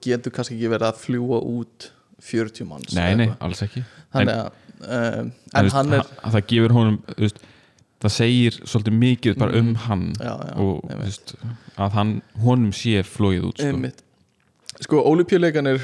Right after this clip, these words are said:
Speaker 1: svona saga er að það þekkja þetta náttúrulega flestir, það hafa allir lært þetta, þetta er bara svona legends. Um, frá náttúrulega Grikklandi, ól-, hérna, íþróttaleikar í Grikklandi í gamla daga.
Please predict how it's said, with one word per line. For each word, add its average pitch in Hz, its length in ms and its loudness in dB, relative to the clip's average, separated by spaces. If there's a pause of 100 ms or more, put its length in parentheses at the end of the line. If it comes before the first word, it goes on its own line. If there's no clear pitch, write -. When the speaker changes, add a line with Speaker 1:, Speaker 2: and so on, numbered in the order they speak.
(240)
Speaker 1:
svona 135 160 -4
saga 131 680 0
er 101 40 0
að 92 140 -4
það 131 160 -8
þekkja - 400 -2
þetta 123 80 -4
náttúrulega 123 240 -6
flestir, - 380 -6 (120)
það 123 120 -8
hafa 123 180 2
allir 120 180 -2
lært 120 220 -2
þetta, 110 140 -2
þetta 95 100 -8
er 78 40 -12
bara - 160 -8
svona 123 120 -2
legends. 117 440 -6 (880)
Um, 135 440 2 (360)
frá 131 200 -2
náttúrulega 135 400 0
Grikklandi, 151 540 -2 (500)
ól-, 139 240 -2
hérna, 127 360 -6 (140)
íþróttaleikar 131 720 -2
í 120 80 -4
Grikklandi 139 500 -6 (140)
í 123 60 -14
gamla 143 200 -4
daga. 139 220 -6